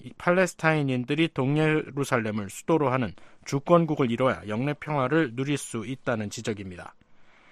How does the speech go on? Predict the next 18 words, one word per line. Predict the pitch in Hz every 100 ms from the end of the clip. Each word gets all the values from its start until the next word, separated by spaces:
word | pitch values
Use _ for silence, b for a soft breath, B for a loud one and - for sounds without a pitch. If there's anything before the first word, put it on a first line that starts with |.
| b b b b b
압둘라 | - - 185 185
이 | 151
세 | 170
국왕은 | 165 156 160 190
이 | 147
문제에 | 165 160 156 151
대한 | 147 143 170 135
요르단의 | 131 143 139 135
입장은 | - 131 139 139
변함이 | - 127 143 139
없을 | 156 - 151
것이며 | 143 127 160 95 - b b b
예루살렘에 | 135 170 175 165 160 151
있는 | 147 147 170
이슬람과 | 117 117 170 156 139 131 117
기독교의 | 104 - 151 - 110 131
성소들을 | 143 170 175 180 156 143
지키는데 | - - 127 120 117 123